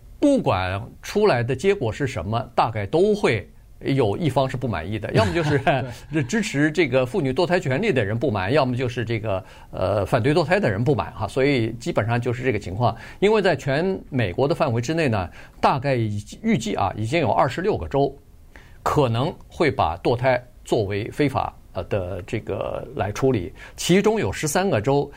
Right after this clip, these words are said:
Speaker 1: 已经通过了一个所谓叫做触发法，就是 trigger law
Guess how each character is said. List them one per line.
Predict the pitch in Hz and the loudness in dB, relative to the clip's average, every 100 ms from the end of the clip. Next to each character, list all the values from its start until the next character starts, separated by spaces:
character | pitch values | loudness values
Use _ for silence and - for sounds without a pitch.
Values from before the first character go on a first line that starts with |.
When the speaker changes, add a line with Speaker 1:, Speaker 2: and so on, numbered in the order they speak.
| - | -6
Speaker 1:
已 | - 131 | 0 2
经 | 120 180 214 | 2 0 0
通 | - 240 | -2 -2
过 | 247 214 | 2 2
了 | 117 | 2
一 | 107 | -2
个 | 139 | -4
所 | - 98 | -4 -2
谓 | 120 | -2
叫 | 139 127 | -2 -2
做 | 104 | -4
触 | - - | -4 -2
发 | 147 185 | 2 2
法， | 190 - - | 2 -2 -4
就 | 123 | -4
是 | 120 120 120 - - - | -2 -2 -4 -8 -16 -12
trigger | - 269 254 143 110 | 0 0 2 2 0
law | - 127 143 | 0 0 0